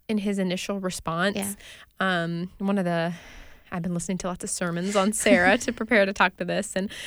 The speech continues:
Speaker 1: one of 'em, um, suggested that maybe, maybe Abraham's response was more of a, "No way," like, "This is
Speaker 2: Right.
Speaker 1: inconceivable." <laughs> You know,
Speaker 2: Yeah.
Speaker 1: like, "I just can't fathom this," more of a, the wonder and anticipation of what was God, God was going to do.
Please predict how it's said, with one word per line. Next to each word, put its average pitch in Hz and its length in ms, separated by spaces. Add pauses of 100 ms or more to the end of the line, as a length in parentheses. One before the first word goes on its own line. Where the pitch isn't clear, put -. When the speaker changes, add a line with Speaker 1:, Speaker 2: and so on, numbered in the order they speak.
(180)
Speaker 1:
one 339 180
of 330 80
'em, 220 380
um, 190 440
suggested 202 680
that - 140
maybe, 202 440 (140)
maybe 214 300
Abraham's 220 460
response 180 400
was 180 140
more 185 260
of 165 100
a, 151 240
"No 175 300
way," 147 380
like, - 200
"This 214 180
is - 340
Speaker 2:
Right. 185 340 (280)
Speaker 1:
inconceivable." 196 1040
<laughs> - 20
You 349 280
know, 247 120
Speaker 2:
Yeah. 208 60
Speaker 1:
like, 196 160
"I 226 80
just 220 160
can't - 280
fathom 196 480
this," - 200
more 208 180
of 190 80
a, 185 60
the 180 120
wonder 190 460
and 190 180
anticipation 190 920 (320)
of 202 160
what 196 180
was 170 120
God, 156 280
God 165 200
was 165 120
going 160 220
to 160 100
do. 151 240